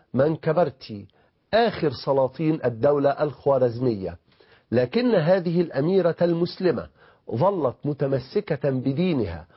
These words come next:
محافظة على شعائره، عاملة على الدعوة إليه. ولعل جوجي زوجها أكثر من خلاف أبيه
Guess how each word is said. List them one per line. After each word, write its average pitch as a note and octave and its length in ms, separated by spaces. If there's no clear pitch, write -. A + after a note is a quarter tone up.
محافظة D#3+ 920
على E3 300
شعائره، D3 720
عاملة B2 800
على B2 220
الدعوة C#3 560
إليه. B2 640
ولعل C3 560
جوجي D#3 540
زوجها C#3+ 680
أكثر G#2 520
من A#2+ 180
خلاف C#3 460
أبيه D3+ 640